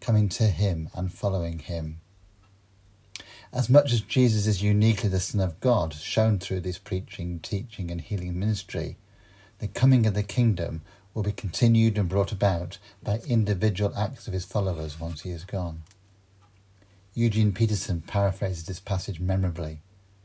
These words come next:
He says, "You are to be salt seasoning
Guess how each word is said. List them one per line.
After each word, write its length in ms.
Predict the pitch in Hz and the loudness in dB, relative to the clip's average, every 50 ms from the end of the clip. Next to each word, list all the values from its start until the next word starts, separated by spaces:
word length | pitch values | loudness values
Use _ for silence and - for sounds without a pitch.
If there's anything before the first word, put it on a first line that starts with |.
| _ _ _ | _ _ _
He 100 | - 113 | -6 -6
says, 500 | - - - 95 90 87 90 - - - - - - _ - - - - _ _ - | -4 0 0 2 2 2 0 -2 -6 -10 -14 -20 -20 _ -20 -20 -20 -20 _ _ 0
"You 160 | 113 113 113 | 4 8 8
are 100 | 123 123 | 8 8
to 100 | 117 - | 6 4
be 80 | 113 110 | 0 0
salt 420 | - - - - 117 113 113 - | 0 0 2 2 2 2 2 -4
seasoning 760 | - - - 123 113 110 92 92 92 85 82 80 80 78 76 | -10 -4 0 0 0 2 2 0 -2 -2 -2 -4 -6 -8 -10